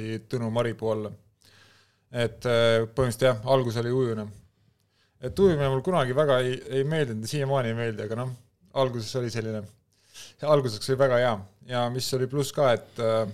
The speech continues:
Tõnu Maripuu oli kõva selline üketreener. Et ma arvan, see pani aluse mul nii-öelda heale rattasõidule, et, et, et sai korralikult jalapressi tehtud ja noh, nii-öelda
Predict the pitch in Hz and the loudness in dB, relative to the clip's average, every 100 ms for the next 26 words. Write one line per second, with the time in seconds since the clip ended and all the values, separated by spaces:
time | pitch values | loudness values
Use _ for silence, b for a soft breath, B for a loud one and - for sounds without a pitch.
0 | - _ _ - 131 123 127 113 113 117 | -12 _ _ -6 -2 0 -2 -2 -6 -6
1 | 117 117 131 117 113 113 117 135 143 113 | -6 -2 0 2 0 -4 -6 -6 -4 -4
2 | 135 131 110 113 - _ - - - 117 | -2 -4 -6 -12 -20 _ -18 -18 -10 -6
3 | 113 113 131 123 120 123 131 113 113 113 | -6 -4 -4 -4 -2 0 0 -2 -6 -4
4 | 110 - - - _ _ - 123 117 139 | -6 -6 -12 -20 _ _ -10 -4 2 4
5 | 131 123 135 139 117 139 127 107 101 - | 6 6 4 2 0 2 2 2 -2 -6
6 | - 117 - - 117 113 - 120 113 127 | -12 -12 -12 -12 -8 -4 -2 0 0 0
7 | 110 110 131 131 113 123 117 110 113 110 | 0 0 2 4 4 0 -2 -2 -4 -4
8 | 107 107 107 107 113 117 110 - _ _ | -8 -6 -6 -8 -10 -10 -10 -16 _ _
9 | - 120 120 117 117 113 | -16 -10 -8 -2 0 0